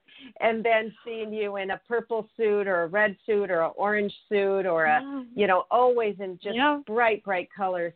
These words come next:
Speaker 1: And, and, uh, I always loved that. But when I read in your book the reason why, it was like, wow, that is really profound. So share with, with everybody why you,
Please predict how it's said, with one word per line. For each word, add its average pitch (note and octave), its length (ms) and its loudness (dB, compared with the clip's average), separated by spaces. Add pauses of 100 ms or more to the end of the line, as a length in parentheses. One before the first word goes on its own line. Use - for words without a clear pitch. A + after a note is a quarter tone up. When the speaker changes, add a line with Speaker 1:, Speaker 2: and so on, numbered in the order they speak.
(120)
Speaker 1:
And, F#3 320 -6
and, F#3 320 -4
uh, F3+ 220 -2 (100)
I G#3 200 0
always F4 280 -2
loved B3+ 280 0
that. F#3+ 240 2
But G3 200 -6
when G#3 140 -10
I G3+ 120 -6
read A3 220 -6
in C4+ 120 -8
your G3+ 120 -6
book A3 280 -10
the G3 80 -6
reason G3 420 -6
why, F3 720 2 (160)
it F#3 100 -6
was F3+ 280 -6
like, F3 280 -2 (100)
wow, F#3 600 0
that F3+ 220 -2
is F3+ 180 -2
really F3 260 -2
profound. D#3+ 680 -4
So D#3+ 100 2 (120)
share F#3+ 240 2
with, D#3+ 160 2 (260)
with D#3+ 220 -4
everybody D#3 460 2
why D3 240 2
you, D3+ 200 -4